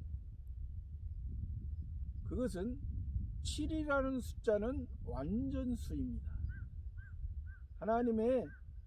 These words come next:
율법으로서 완전수, 세상에서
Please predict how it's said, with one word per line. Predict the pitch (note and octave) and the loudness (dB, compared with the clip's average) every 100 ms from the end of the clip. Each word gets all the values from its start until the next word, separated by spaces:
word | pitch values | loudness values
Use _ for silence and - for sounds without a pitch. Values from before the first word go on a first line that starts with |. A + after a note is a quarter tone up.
| - - - - - - - | -10 -12 -12 -10 -10 -10 -4
율법으로서 | F3+ B3+ C4+ - - C#4 C4+ B3+ A#3 A3+ - A#3 B3 A3+ - - - | 2 4 4 0 2 4 4 6 8 6 6 8 8 6 0 -2 -4
완전수, | G#3+ C3+ G#3 A3+ A3+ F#3+ - F3 B2 - - - - - - - - - - - - - - - - - - | -2 0 2 6 4 4 -2 -4 -4 -8 -12 -10 -10 -10 -10 -10 -10 -10 -10 -8 -8 -8 -8 -8 -12 -12 -12
세상에서 | - C4+ C#4+ B3+ A#3 A3 F#3 B3+ C#4+ | -4 -2 2 2 4 2 4 4 4